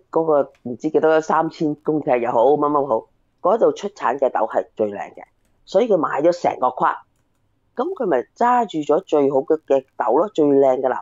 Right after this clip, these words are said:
山豆咯。幾貴啊，藍山一杯咖啡，藍山咖啡，所以U C C呢，就包起咗嗰度，你咪好難搵咯，係咪？你其他買唔到佢就價，佢可以控制到個物價嘛。所以即係話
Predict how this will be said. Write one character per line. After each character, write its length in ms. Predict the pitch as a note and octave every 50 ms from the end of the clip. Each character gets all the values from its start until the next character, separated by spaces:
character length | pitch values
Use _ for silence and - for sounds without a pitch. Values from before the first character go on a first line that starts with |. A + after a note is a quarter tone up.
| -
山 200 | - D3+ D3 C#3+
豆 160 | B2 - A2 A2
咯。 180 | A#2+ B2+ - _ _ _ _ _ _ _ _ _ _ _ _
幾 180 | - - B2+ B2+
貴 240 | - B2+ A#2+ A#2 A#2
啊， 120 | A#2 A2+
藍 180 | G#2+ G2 G#2 A2
山 240 | C#3 D3 C#3 C#3 C#3
一 80 | C#3+
杯 220 | C#3 - - C#3 C3
咖 180 | - A#2+ A#2+
啡， 120 | A#2+ C3+ C3+
藍 200 | B2+ G2+ - -
山 160 | - B2+ B2
咖 160 | - A#2+ A#2
啡， 340 | A#2 C3 B2+ B2+ B2+ B2 - - _ _ _ _ _ _ _
所 200 | - - F3+ G#3+
以 200 | G3+ F#3+ F3+ F#3+
U 160 | G#3 G#3+ G3+
C 240 | - - G3+ F#3+ F3+
C 200 | - - F3+ E3+
呢， 140 | F#3 F3
就 140 | E3 - - - _
包 340 | - E3+ F3+ E3+ D3+ D#3+ D#3
起 140 | C3+ B2 C3
咗 160 | C3 B2+ A#2+
嗰 140 | B2 A#2+ A#2+
度， 200 | A2+ D#2+ - - _ _ _ _ _ _ _ _ _ _ _
你 120 | - G3 A3+
咪 320 | A3 G3+ C#3 B2 B2 - _ _ _ _ _ _ _
好 160 | - E3 G3
難 220 | A#3 A#3 F3+ C#3
搵 180 | B2+ B2 B2+ E3+
咯， 560 | G3 A3 A#3 B3 B3+ C4 C#4 D4 D4+ D#4+ D#4+ C4+
係 40 | G3
咪？ 260 | C#4 D3 D#3+ G3 - _ _ _ _ _ - -
你 100 | E3 G3+
其 140 | - - B2
他 160 | F3+ G3 A3
買 180 | G3+ E3 C#3+ A#2+
唔 100 | G2 G2
到 120 | - C3+
佢 140 | C#3+ E3+ D#3
就 100 | C#3 B2+
價， 280 | - - C#3 C3 C3 - - - _ _ _
佢 140 | - G3+ G#3+
可 80 | A#3 B3
以 280 | A3 F3+ D#3+ D#3 - _ _ _
控 220 | - E3 D#3 D#3 C#3+
制 160 | - C#3+ C#3
到 80 | C#3+
個 120 | C3+ - D3
物 40 | B2
價 400 | B2 - - A#2+ A#2 B2 B2 B2
嘛。 180 | B2 A#2 A#2 - _ _ _ _ _ _
所 280 | - - - F#3+ A3+ C4
以 320 | A#3 F#3 F3 - - _ _ _ _ _ _ _ _ _
即 100 | - -
係 100 | - G3
話 320 | E3 C3+ B2 A#2 - -